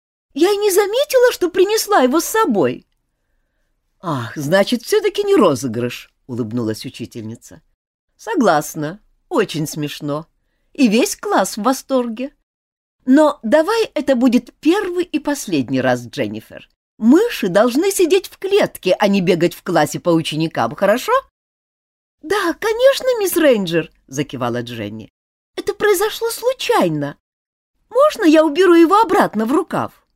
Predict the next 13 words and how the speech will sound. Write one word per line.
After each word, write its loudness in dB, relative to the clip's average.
«Нет. -2
Он 0
чуть -6
не -6
сорвал 0
урок, 0
так -4
что -4
отнеси 0
его 2
сразу -2
в -10
клетку. -10